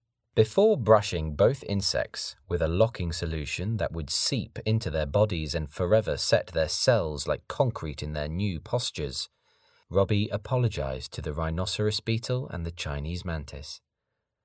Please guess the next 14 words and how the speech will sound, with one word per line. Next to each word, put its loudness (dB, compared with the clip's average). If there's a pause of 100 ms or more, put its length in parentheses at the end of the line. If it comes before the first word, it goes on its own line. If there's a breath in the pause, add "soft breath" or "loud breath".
(120)
The 6
last 4
hour 4
before 0
dawn 2 (100)
he -2
spent 2
finishing -2
off -2
the -4
beetle 0
and -2
the -4
mantis -4